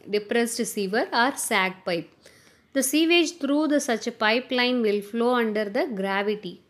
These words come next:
but it, it will be flowing under pressure. If you,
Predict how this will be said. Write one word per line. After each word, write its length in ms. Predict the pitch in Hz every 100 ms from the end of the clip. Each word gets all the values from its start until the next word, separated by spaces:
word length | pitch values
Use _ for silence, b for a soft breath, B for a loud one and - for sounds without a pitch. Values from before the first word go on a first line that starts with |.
| -
but 200 | 285 294
it, 200 | 285 254 226 262
it 100 | 233
will 180 | 302 277
be 140 | 302
flowing 480 | 302 254 254 269 277
under 240 | 233 254
pressure. 500 | - - 190 - 202 - b b b b b b b b b b b b b b _
If 160 | 269 269
you, 360 | 262 262 277